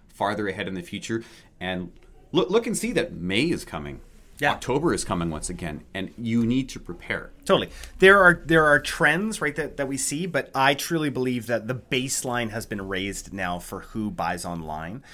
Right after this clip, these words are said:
Speaker 2: So I don't think that's going to necessarily change. Um, but the, the yearly stats that we see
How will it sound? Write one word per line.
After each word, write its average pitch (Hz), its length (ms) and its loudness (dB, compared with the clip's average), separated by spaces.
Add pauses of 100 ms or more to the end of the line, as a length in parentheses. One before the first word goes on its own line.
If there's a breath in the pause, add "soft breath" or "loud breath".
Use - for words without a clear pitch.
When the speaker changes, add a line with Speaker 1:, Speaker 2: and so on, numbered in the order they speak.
(160 loud breath)
Speaker 2:
So 117 200 -4
I 120 40 0
don't 156 280 2
think 151 220 0
that's 120 300 2
going 123 220 -6
to 110 100 -8
necessarily 104 600 -6
change. 120 760 -8 (320 loud breath)
Um, 113 460 2
but - 320 2 (100)
the, 113 680 -2
the 107 280 -6
yearly 143 840 4
stats - 480 -4
that 151 100 -4
we 143 120 -4
see 151 400 -6